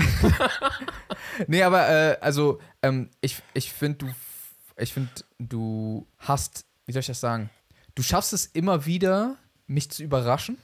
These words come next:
<laughs> Was vielleicht ein bisschen komisch grad klingt, aber im Sinne von so, zum Beispiel der Beat und wie du drauf flowst,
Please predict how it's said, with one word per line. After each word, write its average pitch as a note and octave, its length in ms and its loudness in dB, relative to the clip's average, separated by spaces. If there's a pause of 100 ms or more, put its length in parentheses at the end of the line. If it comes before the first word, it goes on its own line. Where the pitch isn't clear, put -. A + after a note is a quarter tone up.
(520)
<laughs> - 520 -8
Was D#3 120 2
vielleicht F3 580 0
ein - 20 -2
bisschen F#3 200 0
komisch G3+ 260 4
grad D#3 140 -2
klingt, F3+ 180 -2
aber D3 200 2
im D3+ 100 0
Sinne D#3 180 0
von C#3+ 200 -2
so, C3+ 300 2 (340)
zum C#3+ 120 -2
Beispiel C#3 200 -2
der C3+ 160 4
Beat D3+ 380 -4
und C3+ 260 -2
wie D3+ 80 -4
du D#3+ 80 -4
drauf C3 280 0
flowst, C#3+ 640 -2